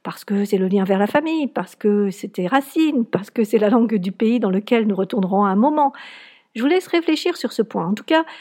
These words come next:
communiquons avec notre enfant pour qu'il prenne conscience de ce que ça représente pour nous et lui demander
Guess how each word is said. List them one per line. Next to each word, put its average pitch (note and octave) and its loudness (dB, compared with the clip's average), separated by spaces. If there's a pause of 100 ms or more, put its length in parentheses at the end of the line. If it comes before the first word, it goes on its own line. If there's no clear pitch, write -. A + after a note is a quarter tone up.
(280)
communiquons F4+ 0
avec A3+ 0
notre A3 -2
enfant D#4 0 (340)
pour B3+ -2
qu'il C#4+ -2
prenne D#4 0
conscience D#4+ -6
de A#3 -2
ce - -6
que B3+ -4
ça A#3+ 0
représente C4 0
pour F#3+ -8
nous G3 0 (720)
et A#3+ -2
lui C4 2
demander D4 2